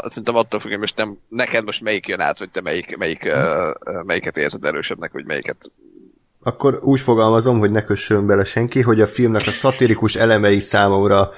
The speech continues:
Speaker 2: nem voltak annyira erősek. Mert az tény, hogy ez nem egy, egy az egybe szatira, hanem vannak benne olyan elemek, és, ö, például az a nagyon vicces mondat, amit a trailerben is mindig elsütnek, hogy, ö,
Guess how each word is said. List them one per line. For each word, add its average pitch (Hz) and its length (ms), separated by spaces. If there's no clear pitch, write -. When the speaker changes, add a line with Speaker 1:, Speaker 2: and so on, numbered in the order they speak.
Speaker 2:
nem 107 220
voltak 98 340
annyira 95 300
erősek. 90 720
Mert 98 300
az 107 240
tény, 127 220
hogy 110 160
ez 104 100
nem 110 160
egy, 104 200
egy 101 160
az 92 100
egybe 90 220
szatira, 147 600
hanem 110 300
vannak 98 300
benne 92 540
olyan 95 200
elemek, 127 420
és, 104 380
ö, 110 320
például 113 280
az 107 100
a 110 220
nagyon 110 260
vicces 107 400
mondat, 120 360
amit 95 240
a 98 40
trailerben 92 440
is 90 120
mindig 92 240
elsütnek, 110 480
hogy, 92 320
ö, 92 180